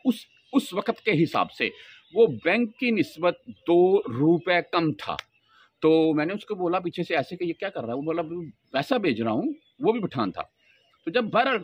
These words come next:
उसने भेजा, मैं उसके साथ बाहर निकला, मैंने उसको बोला, "भाई तूने ये क्या किया?" वो बोलता, "भाई मैं ऐसे ही भेजता हूँ, होंडी के through, ये बंदा वहाँ हमारे गाँव में पहुँचा देते हैं इनके बंदे।" तो मैंने बोला, "यार ये तो गलत है ना,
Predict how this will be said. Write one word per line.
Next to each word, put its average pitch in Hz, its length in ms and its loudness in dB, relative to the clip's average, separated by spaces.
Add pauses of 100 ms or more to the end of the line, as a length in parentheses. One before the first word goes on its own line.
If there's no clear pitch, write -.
उसने 196 180 -12
भेजा, 143 300 2
मैं 180 120 -2
उसके - 220 -6
साथ 175 120 -6
बाहर 143 300 -4
निकला, 165 220 -2
मैंने 180 180 -2
उसको 190 200 -10
बोला, 190 160 -4
"भाई 185 120 -2
तूने 208 220 -6
ये 214 100 -4
क्या 233 180 -2
किया?" 139 260 -4
वो 147 60 -4
बोलता, 170 200 -6
"भाई 185 200 -6
मैं 156 260 -2
ऐसे 151 160 -4
ही 240 60 -2
भेजता 202 260 0
हूँ, 240 140 -4 (340)
होंडी 156 220 0
के 175 80 -2
through, 170 200 -2
ये 165 80 0
बंदा 151 280 0
वहाँ 160 320 2
हमारे 139 260 0
गाँव 135 180 2
में 156 80 0
पहुँचा 131 240 -2
देते 117 240 -6
हैं 139 80 0
इनके 123 140 -4
बंदे।" 98 300 -4 (520)
तो 175 80 0
मैंने 160 200 0
बोला, 190 220 -4
"यार 165 240 0
ये 214 120 -4
तो 214 160 -6
गलत 165 380 0
है 110 60 0
ना, 151 300 0